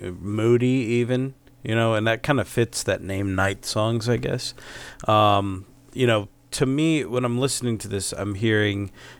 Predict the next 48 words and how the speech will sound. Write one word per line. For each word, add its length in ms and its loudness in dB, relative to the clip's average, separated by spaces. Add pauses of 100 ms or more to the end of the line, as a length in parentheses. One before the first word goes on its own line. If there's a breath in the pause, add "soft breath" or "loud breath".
(480 loud breath)
y-, 200 -12
you 140 -4
know, 100 -4
Tom's 480 2
the 120 -4
main 280 -4
songwriter, 720 -4
and 140 -6
I 60 0
think 260 -4
in 80 -2
his, 300 -2
he's 360 -2 (100)
coming 280 0
from 200 -6
a 200 -8 (160)
singer 640 0 (100)
perspective 720 -4 (280 loud breath)
in 140 -2
a 60 0
lot 280 4
of 60 -2
the 60 -4
ways 340 -2
he 80 -6
writes 320 0
these 220 -6
songs, 500 0 (380 loud breath)
because 340 -2
the 80 -6
vocal 380 0
line 280 -2
is 240 -8
the 80 -14
focus. 600 -6 (440 loud breath)
You 60 -4
know, 60 -2
everything 400 2
else 240 2
is 80 -4
kind 220 2
of 120 -4
there 180 4
to 120 -4
support 500 -2
the 80 -2
vocal 380 0
line. 340 -2